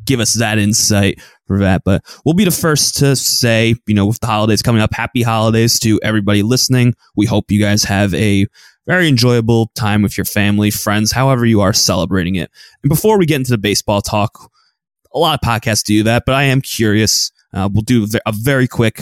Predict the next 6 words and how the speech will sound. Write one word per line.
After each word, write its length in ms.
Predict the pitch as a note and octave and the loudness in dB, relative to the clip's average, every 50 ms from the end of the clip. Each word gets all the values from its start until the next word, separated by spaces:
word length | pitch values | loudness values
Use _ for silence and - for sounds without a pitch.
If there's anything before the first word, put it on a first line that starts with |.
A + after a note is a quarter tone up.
| - - | -16 -6
what 160 | - A#2+ D3+ | -4 0 0
is 180 | F3 F3 D3+ C#3 | 2 2 2 2
your 100 | D3 C#3+ | 0 2
guys' 380 | C3 C3 A#2+ A#2+ B2 A#2+ A2+ A2 | 2 2 2 2 2 2 0 -2
go-to, 920 | - - A#2 A2+ A#2 A#2+ - - - - A#2+ A2+ A2+ A2 G#2+ G#2+ G2+ G#2 - - - | -2 -2 0 2 0 0 -2 -6 -4 -2 0 2 4 4 4 4 2 0 -2 -8 -12
uh, 220 | - - - B1 | -10 -10 -8 -10